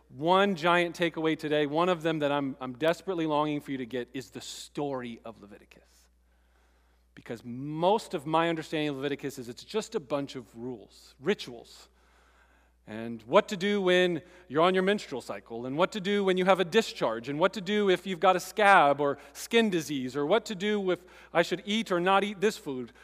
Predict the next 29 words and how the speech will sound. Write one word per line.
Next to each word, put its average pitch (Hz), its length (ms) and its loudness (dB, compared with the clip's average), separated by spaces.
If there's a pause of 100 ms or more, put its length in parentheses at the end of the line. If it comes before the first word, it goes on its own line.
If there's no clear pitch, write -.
(140)
Well, 143 100 -2
does 156 180 0
it 165 80 -2
have, 170 280 4 (100)
uh, 156 120 -2 (880)
hooves 208 440 8
or 190 100 2
does 196 140 0
it 226 80 0
not 226 160 6
have 139 180 2
hooves? 131 260 -4
Does 147 80 -4
it 170 40 0
have 175 140 2
scales 226 420 6
or 233 60 2
not 226 180 4
have 147 140 0
scales? 110 400 -4
And 139 100 -4
you 156 80 -6
just 151 180 -8
read 190 220 -4
through 208 80 0
it 190 40 0
and 165 60 -2
you're 160 100 0
like, 139 180 0